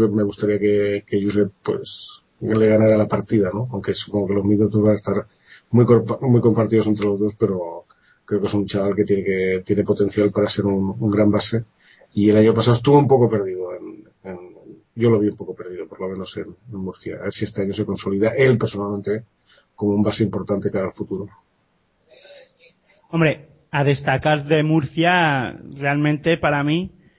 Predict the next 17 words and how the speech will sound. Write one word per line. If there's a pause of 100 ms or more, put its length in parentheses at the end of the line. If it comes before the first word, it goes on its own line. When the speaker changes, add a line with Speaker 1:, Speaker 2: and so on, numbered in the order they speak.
(200)
Speaker 2:
es
ese
juego,
esa,
esa
dirección
de, (560)
de
juego
con
estos
tres
bases,
los
tres
diferentes,
además.